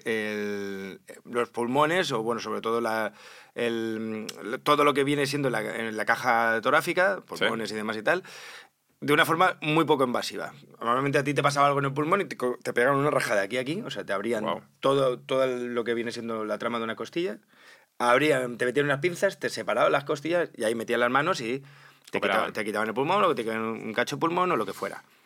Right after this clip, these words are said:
Speaker 1: ¿Qué pasaba con esto? Que la operación bien, pero cuando el posoperatorio tenías que estar quince, veinte días, eh, sin
Speaker 2: Claro.
Speaker 1: poder moverte porque tenías ahí una raja de la hostia con tal. Este tío, eh, descubrió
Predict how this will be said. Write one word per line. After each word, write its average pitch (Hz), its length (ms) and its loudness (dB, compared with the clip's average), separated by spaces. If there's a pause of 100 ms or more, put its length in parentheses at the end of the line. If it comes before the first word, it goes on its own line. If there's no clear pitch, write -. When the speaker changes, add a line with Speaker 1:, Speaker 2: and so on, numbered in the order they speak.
(380)
Speaker 1:
¿Qué 131 120 0
pasaba 143 320 4
con 135 120 2
esto? 101 240 -4
Que 95 220 -4
la 107 220 -4
operación 110 440 0
bien, 165 220 4
pero 147 140 4
cuando 113 500 -2
el 107 140 -4
posoperatorio 113 680 2
tenías 147 240 0
que 160 80 2
estar 135 220 0
quince, 110 640 0 (140)
veinte 120 420 -2
días, 104 560 -4 (220)
eh, 95 640 -8
sin - 180 -2
Speaker 2:
Claro. 90 160 2
Speaker 1:
poder 110 200 2
moverte 131 540 2
porque 120 220 0
tenías 101 260 -6
ahí 104 100 -8
una 110 380 -4
raja 127 380 0
de 117 80 0
la 92 120 0
hostia 156 320 -4
con 95 420 -8
tal. - 180 -10 (1080)
Este 156 240 4
tío, 202 400 8
eh, 147 440 6
descubrió 139 560 4